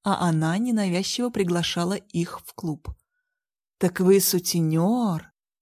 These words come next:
«Я инвестор», искренне смеется Рид.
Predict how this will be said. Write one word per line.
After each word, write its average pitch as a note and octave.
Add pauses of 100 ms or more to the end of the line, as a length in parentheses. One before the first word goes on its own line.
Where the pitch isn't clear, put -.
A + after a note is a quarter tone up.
(420)
«Я F#3+
инвестор», F#3 (440)
искренне A3
смеется E3
Рид. D3+